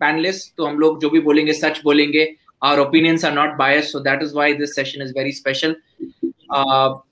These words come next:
from my perspective, uh, I wa-, I was just seeing कितने लोग गाली देंगे बजट को, बहुत कम लोग गाली दे रहे हैं, that means it's good, it's a good budget, so that's my,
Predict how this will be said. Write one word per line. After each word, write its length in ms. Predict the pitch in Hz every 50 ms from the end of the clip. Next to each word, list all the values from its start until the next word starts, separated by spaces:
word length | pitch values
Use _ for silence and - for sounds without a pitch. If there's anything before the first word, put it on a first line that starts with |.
| _ _ _ _ _ _
from 220 | - 208 214 214 196
my 180 | 190 196 233
perspective, 840 | 254 247 277 240 240 - - 240 233 240 - 254 247 247 247 240 214
uh, 40 | 208
I 300 | 202 185 151 165 185 196
wa-, 160 | 202 220 226
I 140 | - 185 190
was 120 | 202 220 214
just 180 | 247 254 254
seeing 240 | - - 214 220 220 220
कितने 280 | 208 190 185 202 214
लोग 200 | 208 208 208 190
गाली 260 | - 147 151 156 165 165
देंगे 280 | 160 160 156 156 156 156 156
बजट 340 | 135 127 135 139 139 - _
को, 140 | - 135 131
बहुत 240 | 135 147 170 - -
कम 160 | 160 160 175
लोग 180 | 185 190 185 -
गाली 240 | 151 143 139 139 143
दे 200 | 143 - 131 127
रहे 100 | 127 123
हैं, 140 | 117 113 113
that 180 | 143 147 143 -
means 380 | 185 214 214 208 190 - - -
it's 220 | 160 151 - -
good, 280 | 135 - 147 143 139 - -
it's 140 | 160 156 -
a 60 | 139
good 200 | 143 139 127 131
budget, 320 | 127 120 113 113 110 107 -
so 240 | - - - 127 117
that's 280 | 120 131 131 131 -
my, 480 | - 131 131 131 131 127 127 120 - 127